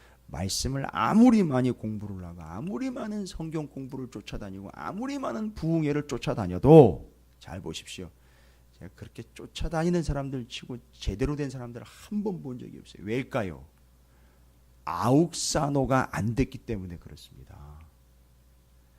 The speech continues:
그 사람에게 말씀 지식과 이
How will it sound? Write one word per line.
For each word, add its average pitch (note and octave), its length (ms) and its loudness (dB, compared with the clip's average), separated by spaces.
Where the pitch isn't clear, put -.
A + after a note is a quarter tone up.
그 C3 40 -4
사람에게 F3 480 0
말씀 D3 680 -10
지식과 E3 520 -10
이 D#3+ 120 -12